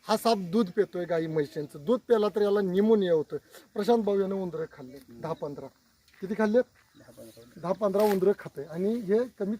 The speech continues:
Speaker 1: कमी वर्षाला दोन तीनशे उंदरं खाऊन हे शेतकऱ्याला मदत करते. यांना किती जरी पाया पडून सांगितलं की हा साप इथं पाहिजे, नाही म्हणणार, नकोच, हा साप नको. आणि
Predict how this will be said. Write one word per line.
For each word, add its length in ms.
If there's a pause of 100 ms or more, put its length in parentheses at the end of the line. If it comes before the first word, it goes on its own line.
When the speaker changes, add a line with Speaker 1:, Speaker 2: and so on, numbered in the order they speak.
Speaker 1:
कमी 100
वर्षाला 380
दोन 160
तीनशे 300
उंदरं 360
खाऊन 120 (420)
हे 120
शेतकऱ्याला 540
मदत 240 (120)
करते. 220
यांना 180
किती 400
जरी 160
पाया 280
पडून 280
सांगितलं 460 (420)
की 80
हा 200
साप 280
इथं 200
पाहिजे, 400 (520)
नाही 160
म्हणणार, 320 (840)
नकोच, 320 (340)
हा 80
साप 220
नको. 280
आणि 120